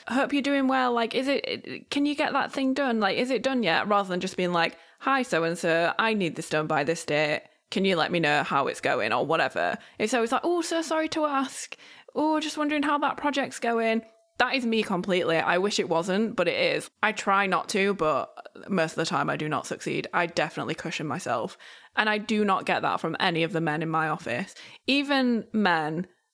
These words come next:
that are considered some of my best friends outside of the office is very blunt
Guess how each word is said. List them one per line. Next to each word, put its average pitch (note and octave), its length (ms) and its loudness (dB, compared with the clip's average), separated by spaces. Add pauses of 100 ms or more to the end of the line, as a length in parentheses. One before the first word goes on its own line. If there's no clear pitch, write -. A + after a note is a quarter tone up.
that F#3 240 2
are D#3+ 560 2 (720)
considered A3 500 0
some G3+ 140 -2
of F#3+ 80 2
my F3 140 0
best F3+ 220 -2
friends E3+ 240 0
outside F3 340 0
of D3+ 80 -4
the D3+ 60 -2
office D3+ 440 -4 (140)
is A#3 260 -2 (140)
very G#3 480 0
blunt F#3+ 480 -2